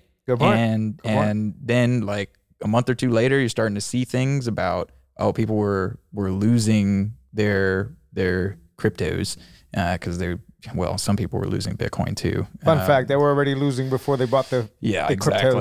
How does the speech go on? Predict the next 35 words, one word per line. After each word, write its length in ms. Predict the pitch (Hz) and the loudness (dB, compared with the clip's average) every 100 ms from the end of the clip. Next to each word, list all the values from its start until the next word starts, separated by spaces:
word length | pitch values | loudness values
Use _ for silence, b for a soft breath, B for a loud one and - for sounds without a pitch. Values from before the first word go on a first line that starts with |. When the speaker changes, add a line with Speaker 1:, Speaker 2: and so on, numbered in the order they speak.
| 101 | -2
Speaker 1:
cryptos. 80 | 107 | -4
<laughs> 40 | - | -2
Speaker 2:
Yeah, 200 | 104 98 | 0 2
exactly. 520 | - 113 - 104 101 | 2 2 2 0 2
But, 320 | 120 120 107 | 2 2 2
but 120 | 131 | 2
they're 120 | 131 120 | 2 2
saying, 300 | 139 135 120 | 2 2 2
you 80 | |
know, 220 | 113 110 101 _ _ - | 0 0 -2 _ _ -2
LastPass 460 | 110 110 110 104 | -2 -2 -6 -6
was 140 | 110 101 | -6 -4
the 80 | |
only 180 | 104 101 | -4 -4
place 300 | - 98 98 | -4 -6 -6
I 60 | 92 | -8
stored 240 | - 104 | -8 -8
my 80 | 101 | -8
private 320 | - 101 - | -10 -10 -10
key. 160 | - - | -12 -8
Speaker 1:
Yeah. 200 | 120 104 - - | -4 -4 -4 -10
Speaker 2:
And 160 | 92 | -8
now 140 | 98 90 | -6 -6
my 120 | 101 | -8
stuff's 280 | - - - | -8 -10 -8
gone. 240 | - - - _ _ - | -10 -10 -16 _ _ -8
And 80 | 98 | -8
it's 120 | - | -6
like, 120 | - | -6
well, 420 | 101 104 95 - - _ _ _ _ _ | -2 0 0 -4 -10 _ _ _ _ _
okay, 320 | 110 110 98 - | -4 -2 -2 -2
well, 140 | 110 104 | -2 2
maybe 220 | 110 113 | 2 2
LastPass 600 | 104 104 104 117 101 - | 2 0 -2 -2 -2 -4
en-, 120 | 98 | -8